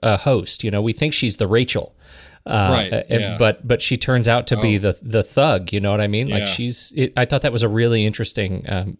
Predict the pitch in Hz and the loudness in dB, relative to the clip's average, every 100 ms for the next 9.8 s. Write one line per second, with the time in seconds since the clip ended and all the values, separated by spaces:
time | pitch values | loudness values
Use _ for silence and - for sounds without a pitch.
0 | 127 - 107 95 92 - 101 98 98 - | -12 -6 -4 -2 -4 -4 -6 -8 -4 0
1 | 120 98 104 98 - - - - 98 - | 0 0 -2 -2 -4 -10 -16 -10 -8 -4
2 | 104 101 - 98 - - - - - 196 | -4 -2 -4 -8 -10 -18 -20 -18 -6 -4
3 | 175 - - - - 113 - 107 101 - | -4 -6 -12 -12 -6 -6 -2 -4 -4 -10
4 | - - 151 165 196 196 151 135 139 - | -16 0 2 4 4 4 4 2 0 2
5 | 131 117 - 135 98 92 147 147 123 60 | 2 2 0 0 0 0 2 4 2 -2
6 | - - 139 135 - 117 113 117 - 170 | -8 -4 -2 -2 -2 -2 0 0 0 2
7 | 156 117 - 117 104 - 104 98 - - | 2 0 0 0 0 0 0 0 -2 -4
8 | 120 101 98 98 107 123 - 123 98 92 | -2 0 -2 -4 -10 -10 -8 -4 -4 -4
9 | 98 95 92 90 135 156 147 117 | -4 -2 -2 -2 -2 -2 -2 -4